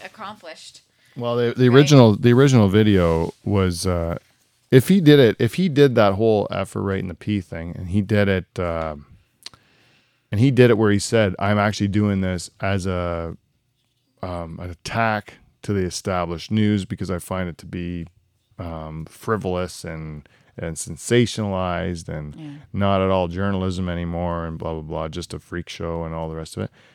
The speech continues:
Speaker 2: And he said, "So we're gonna mess with that. We're gonna screw with them, you know, like, kinda like, uh, Anonymous style, that we're gonna send out people to, to go after, uh, the news teams by saying this phrase."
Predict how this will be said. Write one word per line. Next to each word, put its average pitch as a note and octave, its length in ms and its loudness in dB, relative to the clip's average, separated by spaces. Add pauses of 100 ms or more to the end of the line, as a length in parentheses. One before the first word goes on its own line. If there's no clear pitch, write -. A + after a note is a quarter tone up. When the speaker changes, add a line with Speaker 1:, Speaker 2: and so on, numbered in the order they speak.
(120)
Speaker 2:
And G2 80 -4
he F2+ 60 -4
said, F2 200 -4
"So G2 120 -4
we're G#2+ 200 4
gonna G2+ 160 2
mess F#2 360 -4
with F2+ 200 -8
that. F2 340 -6
We're G2+ 100 -6
gonna F#2+ 120 -4
screw D3+ 340 0
with A#2 160 2
them, F#2+ 300 -6
you G#2 80 -4
know, G2 140 -4
like, F#2+ 180 -2
kinda G#2+ 180 -2
like, F2 220 -6
uh, E2 180 -4
Anonymous G2 500 0
style, F2+ 440 -6
that F#2 60 -2
we're F2 100 -6
gonna E2+ 120 -6
send F#2+ 220 -6
out F2+ 160 -4
people G2+ 340 -2
to, F2 160 -10 (500)
to A2 60 -12
go G#2 240 2
after, G#2 520 -2 (720)
uh, E2 360 -4 (340)
the G2+ 140 -4
news C#3+ 300 6
teams A2 260 2
by G2 180 -2
saying C3+ 420 2
this G#2+ 160 0
phrase." G#2 520 2